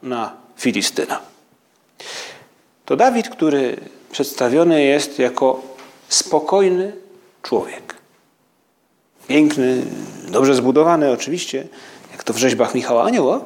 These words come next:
Ale to Dawid, który rusza do walki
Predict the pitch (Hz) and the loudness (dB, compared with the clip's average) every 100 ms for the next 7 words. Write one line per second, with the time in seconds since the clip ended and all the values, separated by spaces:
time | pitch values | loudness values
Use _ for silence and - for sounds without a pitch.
0 | - - - _ _ _ _ - - - | -12 -20 -20 _ _ _ _ -20 -20 -20
1 | _ _ _ _ _ _ 147 - 127 185 | _ _ _ _ _ _ -4 0 0 2
2 | 247 226 - 135 143 277 - 147 135 123 | 0 -2 -2 2 2 2 0 0 0 2
3 | 127 131 - 294 | 2 0 0 0